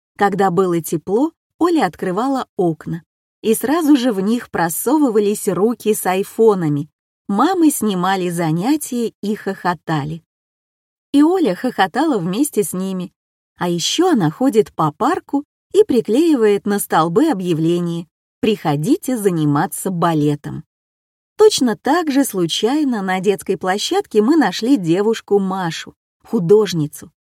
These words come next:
У неё то ли три брата и две сестры, то ли наоборот. К Маше сбегаются все дети в округе, потому что она без педагогического образования, с крохотным опытом работы,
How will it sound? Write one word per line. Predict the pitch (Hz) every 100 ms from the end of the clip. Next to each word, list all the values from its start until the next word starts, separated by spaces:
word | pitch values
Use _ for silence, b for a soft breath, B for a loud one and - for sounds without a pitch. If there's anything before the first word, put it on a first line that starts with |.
| _ _ _
У | -
неё | 269 320 403
то | - 285
ли | 254
три | - 202
брата | 170 165 180 302 330 262
и | 247
две | 220 220 240
сестры, | 220 233 - 254 233
то | - 185
ли | 165
наоборот. | 165 156 147 147 143 208 320 - _ _ _ _ _
К | -
Маше | 196 277 - 285
сбегаются | 226 180 156 190 208 - 185
все | - - 160
дети | 131 180 285 -
в | 185
округе, | 190 - 208 185 147 143 - _ _ -
потому | 208 190 190
что | 170 -
она | 147 156 214 294 _ _ _ -
без | 180 262 294
педагогического | - 202 180 175 156 190 - 190 - 180 165
образования, | 160 202 180 196 190 175 165 165 185 _ _ _
с | -
крохотным | - 277 311 330 285 - 233 220 -
опытом | 269 277 247 233 226
работы, | 226 220 220 202 - 202